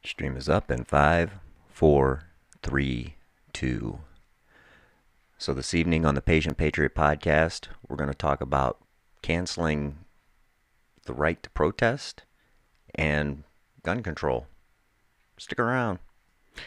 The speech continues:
And we're live, coming to you from an undisclosed location somewhere in Northeast Ohio. I'm Josh McClay, A K A O'Malley of O'Malley's Adventure, and this is the Patient Patriot Podcast.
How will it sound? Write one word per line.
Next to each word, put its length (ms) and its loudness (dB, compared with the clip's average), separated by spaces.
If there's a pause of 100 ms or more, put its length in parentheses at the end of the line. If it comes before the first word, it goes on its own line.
(140)
And 120 -6
we're 120 2
live, 400 2
coming 240 2
to 40 2
you 60 4
from 160 -2
an 80 2
undisclosed 540 4
location 520 2
somewhere 440 2
in 280 -4
Northeast 520 0
Ohio. 580 8
I'm 200 0
Josh 340 2
McClay, 520 0
A 140 2
K 320 4
A 80 4
O'Malley 380 4
of 100 2
O'Malley's 420 0
Adventure, 560 -2 (280)
and 120 -2
this 200 -2
is 340 2
the 100 -12
Patient 480 0
Patriot 440 -2
Podcast. 760 -2